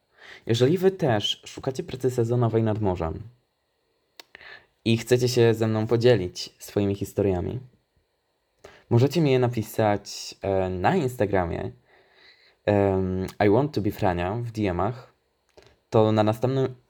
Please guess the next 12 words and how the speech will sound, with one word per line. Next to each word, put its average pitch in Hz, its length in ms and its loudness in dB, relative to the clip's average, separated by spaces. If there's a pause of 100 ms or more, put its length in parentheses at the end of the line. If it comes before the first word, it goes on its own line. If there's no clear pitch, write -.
na 110 180 -2
następnym 107 400 -2
odcinku, 107 760 -2 (840)
e, 107 260 2
odczytam 101 540 -4
je 92 180 -6 (2000)
i 123 40 0
się 135 160 4
razem 151 360 0 (280)
pośmiejemy 117 680 0 (180)
i 127 60 -2
popłaczemy 120 680 -2